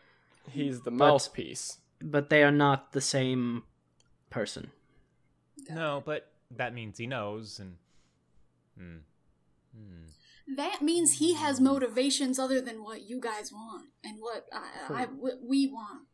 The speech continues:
Speaker 4: Maybe.
Speaker 1: Potentially.
Speaker 4: I
Speaker 1: Sheevan,
Speaker 4: don't
Speaker 1: you look
Speaker 4: trust
Speaker 1: like you know something.
Speaker 4: Hmm.
Speaker 3: Oh, don't worry about it.
Speaker 1: Uh,
Speaker 3: But
Speaker 1: yes, I'm going to worry about it now that you have explicitly said that.
Speaker 3: Well,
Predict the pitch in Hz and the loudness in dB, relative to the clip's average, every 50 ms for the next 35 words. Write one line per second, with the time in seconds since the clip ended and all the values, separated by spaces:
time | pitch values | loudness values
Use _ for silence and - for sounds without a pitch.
0 | _ _ _ _ _ _ _ _ _ _ _ _ _ - 220 226 214 - - - | _ _ _ _ _ _ _ _ _ _ _ _ _ -14 -12 -12 -10 -10 -10 -8
1 | - - 147 139 139 - - 117 104 98 95 - - - - - 180 185 - 156 | -4 -2 -2 0 -2 -2 -4 -4 -4 -4 -6 -6 -8 -8 -4 -2 0 2 2 0
2 | 127 139 147 151 165 175 170 - 185 180 - - 160 151 156 156 151 139 - - | 0 -2 -4 -4 -4 -4 -2 -2 -2 -2 -2 -2 -2 0 2 2 2 0 0 -4
3 | - - - - - - - - _ _ _ _ _ _ _ _ 285 294 285 254 | -6 -8 -10 -12 -12 -12 -14 -16 _ _ _ _ _ _ _ _ 0 2 2 2
4 | 220 - - _ _ _ _ _ _ _ _ _ _ _ _ _ _ _ _ _ | 0 -4 -10 _ _ _ _ _ _ _ _ _ _ _ _ _ _ _ _ _
5 | 294 285 277 262 240 - _ _ _ _ _ _ _ _ _ _ _ - 202 196 | -8 -6 -6 -6 -8 -10 _ _ _ _ _ _ _ _ _ _ _ -10 -8 -6
6 | 190 190 190 185 170 135 104 90 101 90 92 92 101 113 - - _ _ _ - | -4 -4 -4 -2 -4 -4 -4 -6 -6 -6 -4 -4 -4 -4 -6 -8 _ _ _ -20
7 | _ _ _ _ - 139 135 113 - 131 147 165 175 170 160 160 - - - - | _ _ _ _ 0 2 2 2 0 4 10 12 12 12 12 10 4 0 -2 -2
8 | - - - _ - 143 143 143 143 131 147 151 156 151 143 - 151 143 151 156 | -6 -8 -8 _ 4 6 6 6 6 6 8 8 8 8 6 4 4 8 10 12
9 | 156 151 147 139 127 127 123 127 131 139 139 - 127 127 135 147 151 143 143 92 | 12 12 12 10 10 10 8 8 8 6 4 4 6 6 8 8 8 6 4 4
10 | 127 143 135 123 139 135 127 131 127 - - - - 156 165 160 - - 156 - | 2 0 2 4 2 2 2 0 -4 -6 -8 -6 0 2 2 2 2 0 -2 -2
11 | 139 147 135 - - - 143 135 113 - 110 - 104 120 - - - _ _ _ | -2 -2 -2 0 2 4 4 4 2 -2 -8 -8 -8 -10 -12 -14 -18 _ _ _
12 | _ _ _ _ _ _ _ _ _ _ _ _ _ _ _ _ _ _ _ _ | _ _ _ _ _ _ _ _ _ _ _ _ _ _ _ _ _ _ _ _
13 | _ - 180 175 175 170 165 - | _ -6 -4 -4 -4 -4 -6 -12